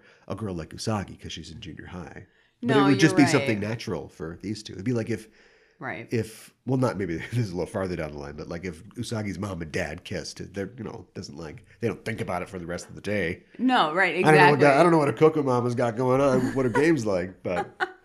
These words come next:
Speaker 2: <laughs>
Speaker 1: but we have to just kind of just suggest it in, like, a, you know, Ellen sitcom way, and it's a little frustrating.
Speaker 2: I understand what you're saying,
Speaker 1: Mishiru
Speaker 2: yeah.
Speaker 1: says,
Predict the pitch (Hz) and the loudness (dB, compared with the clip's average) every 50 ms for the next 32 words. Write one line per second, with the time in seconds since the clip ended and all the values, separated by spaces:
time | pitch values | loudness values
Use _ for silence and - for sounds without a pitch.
0 | 339 349 - - - - 359 - - - - 339 - - - - 139 139 - 139 | -6 -6 -6 -8 -8 -8 -8 -8 -8 -8 -8 -8 -8 -8 -2 4 4 4 4 6
1 | 139 143 160 160 156 - 143 127 139 120 - - - 135 123 113 113 104 - - | 4 4 4 4 2 0 0 0 0 -2 -2 -4 -2 0 0 0 -2 -2 -2 -4
2 | 110 - - - - 113 101 - - 120 101 90 - - - - 90 82 - - | -4 -4 -4 -6 -6 -6 -8 -6 -4 -4 -4 -4 -4 -6 -6 -6 -8 -8 -8 -8
3 | 85 92 85 82 80 78 76 78 - - 82 76 73 78 - - _ - - - | -10 -8 -8 -8 -8 -8 -8 -10 -10 -10 -10 -10 -10 -12 -14 -16 _ -20 -16 -12
4 | 107 95 80 80 80 - - 98 98 101 101 90 85 82 - 110 98 - - - | -12 -10 -10 -10 -12 -10 -8 -8 -6 -6 -6 -6 -6 -6 -6 -6 -6 -8 -8 -10
5 | 87 80 73 73 76 78 73 69 71 71 76 80 90 - 117 120 117 117 101 85 | -10 -8 -8 -10 -10 -10 -10 -10 -10 -10 -10 -10 -8 -6 -4 -4 -4 -4 -6 -8
6 | - - - - - - - - - - - - - - - 240 247 240 226 185 | -10 -14 -16 -16 -16 -18 -18 -16 -16 -16 -16 -16 -16 -14 -12 -10 -8 -8 -8 -8
7 | 175 175 - 156 147 135 104 139 143 139 - 127 131 127 127 131 185 220 - 233 | -8 -8 -8 -10 -10 -10 -10 -12 -14 -14 -14 -14 -12 -8 -2 0 2 2 2 4
8 | 196 185 180 170 170 - 180 160 160 156 156 151 - - | 8 8 8 8 8 6 6 8 8 6 6 4 0 -6